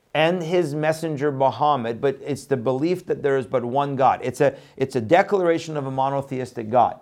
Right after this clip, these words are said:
Now, why is that important? I just told you that part of the lie of the Abrahamic faith narrative and the Abrahamic family house, and, that, and again, that's what they're calling this facility in Abu Dhabi, the Abrahamic family house. And what I,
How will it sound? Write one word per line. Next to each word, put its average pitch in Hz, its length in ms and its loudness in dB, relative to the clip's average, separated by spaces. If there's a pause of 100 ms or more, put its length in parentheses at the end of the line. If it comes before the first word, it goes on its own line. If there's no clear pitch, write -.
(500)
Now, 139 220 8
why 151 300 6
is 220 100 2
that 190 180 0
important? 156 460 2
I 143 80 0
just 226 280 -6
told 196 280 0
you 151 80 -8
that 139 180 -4
part 175 220 6
of 156 60 -4
the 139 60 0
lie 143 340 4
of 180 140 0
the 139 160 -8
Abrahamic 135 540 -2
faith 220 460 -4 (180)
narrative 120 720 0
and 120 100 -4
the 120 40 -4
Abrahamic 127 520 -2
family 214 500 -4
house, 117 380 -4 (200)
and, 127 120 -4
that, 135 240 4
and 143 120 4
again, 139 280 4
that's 147 240 4
what 175 100 0
they're 175 140 -2
calling 160 460 2
this 147 160 -4
facility 139 580 -4
in 135 260 -8
Abu 127 300 0
Dhabi, 135 340 4 (300)
the 123 240 -8
Abrahamic 156 800 0
family 117 380 -8
house. 160 520 0 (1300)
And 143 160 4
what 143 160 8
I, 131 80 4